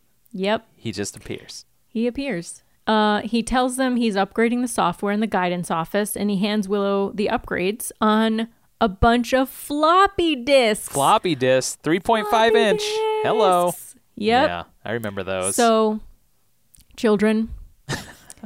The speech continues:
Speaker 1: before you
Speaker 2: Youngins,
Speaker 1: downloaded apps
Speaker 2: gather
Speaker 1: from the
Speaker 2: round.
Speaker 1: interwebs,
Speaker 2: <laughs>
Speaker 1: before flash drives,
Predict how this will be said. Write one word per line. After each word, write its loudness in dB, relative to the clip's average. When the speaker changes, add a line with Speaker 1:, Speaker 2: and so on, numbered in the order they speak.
Speaker 1:
before 2
you 2
Speaker 2:
Youngins, -2
Speaker 1:
downloaded 0
apps 4
Speaker 2:
gather 4
Speaker 1:
from 2
the -2
Speaker 2:
round. 2
Speaker 1:
interwebs, -2
Speaker 2:
<laughs> -20
Speaker 1:
before 0
flash -2
drives, -2